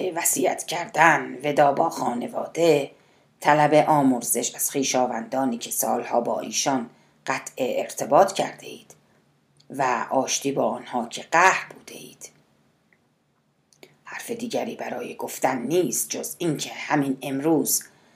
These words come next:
پیام مرا به گوش مردم برسانید. در پایان نامه با نامی امضا می‌کنم که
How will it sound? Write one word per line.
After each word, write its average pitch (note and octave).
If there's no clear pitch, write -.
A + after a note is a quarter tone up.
پیام C3+
مرا B2
به A#2
گوش C3+
مردم B2+
برسانید. -
در B2
پایان C#3+
نامه B2+
با C3+
نامی E3
امضا D3
می‌کنم C#3
که A#2